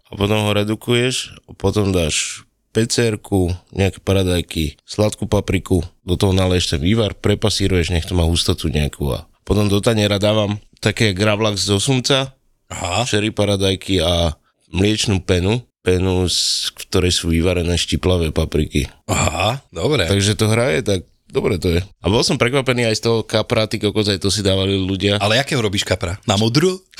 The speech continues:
Speaker 1: Naložím ho do slanosladkého nálevu na dvadsaťštyri hodín, potom ho udím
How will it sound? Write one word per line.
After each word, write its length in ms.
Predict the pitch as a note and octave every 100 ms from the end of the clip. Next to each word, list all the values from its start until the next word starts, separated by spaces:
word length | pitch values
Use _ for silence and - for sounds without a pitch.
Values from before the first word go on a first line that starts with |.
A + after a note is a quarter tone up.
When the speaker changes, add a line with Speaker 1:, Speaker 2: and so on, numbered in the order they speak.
| - -
Speaker 1:
Naložím 600 | G2 G#2 A2+ G#2+ A2 G2+
ho 240 | G#2+ G2+
do 240 | F2+ F2+ F#2 F#2 F2+ F2 F2 E2+ E2+
slanosladkého 760 | - F#2+ G2 F#2+ G2 - G2+
nálevu 340 | F2+ F#2+ G#2+ G#2
na 160 | F#2+
dvadsaťštyri 580 | F2+ F#2+ F2+ F2+ - F2
hodín, 260 | E2+ F2 F2
potom 200 | E2 F2+
ho 140 | F2+
udím 400 | D#2+ G2 B2+ C#3+